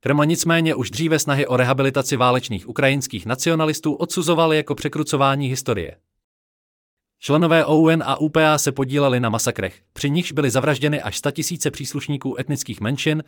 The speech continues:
především Poláků, ale také Židů, Čechů či Rusů. Odhady počtu obětí se přitom kvůli chaosu, který tehdy v regionu panoval, značně různí. Podle údajů z letošního května stále žije více než tisíc dvě stě příslušníků obou zmíněných organizací,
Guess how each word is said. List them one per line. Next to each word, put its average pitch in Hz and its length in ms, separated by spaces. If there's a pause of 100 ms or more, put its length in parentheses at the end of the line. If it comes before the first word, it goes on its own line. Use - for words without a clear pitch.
(140)
především 165 440
Poláků, 135 560
ale 123 140
také - 300
Židů, 139 320
Čechů 156 380
či 135 160
Rusů. 120 420 (1200)
Odhady 202 320
počtu 190 320
obětí 175 380
se - 120
přitom 147 300
kvůli 127 200
chaosu, 113 360
který 147 300
tehdy 123 240
v 95 40
regionu 143 380
panoval, 131 540
značně 107 400
různí. 90 420 (1300)
Podle 127 180
údajů 165 400
z 127 60
letošního 143 420
května 135 300
stále 131 340
žije 117 180
více 113 240
než 98 140
tisíc 107 380
dvě 117 160
stě - 180
příslušníků 151 640
obou 139 280
zmíněných 131 520
organizací, 131 680